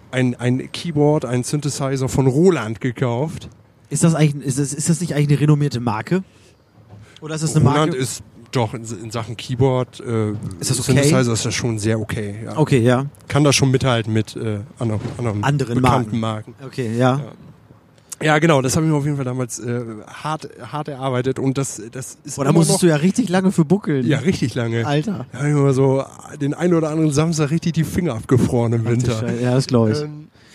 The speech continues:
Speaker 1: auf
Speaker 2: Warte,
Speaker 1: jeden Fall,
Speaker 2: kurze,
Speaker 1: auf jeden
Speaker 2: kurze,
Speaker 1: Fall
Speaker 2: kurze
Speaker 1: existiert dieses
Speaker 2: Zwischenfrage.
Speaker 1: Keyboard noch.
Speaker 2: Kurze Zwischenfrage. Äh,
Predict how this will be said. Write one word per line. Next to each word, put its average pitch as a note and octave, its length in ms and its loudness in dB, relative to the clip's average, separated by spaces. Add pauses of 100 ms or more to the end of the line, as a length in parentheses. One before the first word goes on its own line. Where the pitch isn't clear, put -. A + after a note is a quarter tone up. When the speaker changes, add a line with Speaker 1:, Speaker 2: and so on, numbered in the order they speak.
Speaker 1:
auf B2+ 80 -6
Speaker 2:
Warte, E3 60 2
Speaker 1:
jeden F#3+ 120 2
Fall, F3+ 120 4
Speaker 2:
kurze, F3 160 4
Speaker 1:
auf - 60 -2
jeden G3 100 4
Speaker 2:
kurze, G3 120 4
Speaker 1:
Fall D#3+ 60 -8
Speaker 2:
kurze G#3 160 2
Speaker 1:
existiert G3+ 200 2
dieses D#3 180 0
Speaker 2:
Zwischenfrage. C#3+ 180 -2
Speaker 1:
Keyboard G#2 180 -4
noch. - 400 -18
Speaker 2:
Kurze F3+ 240 4
Zwischenfrage. D#3+ 680 0
Äh, C#3 160 0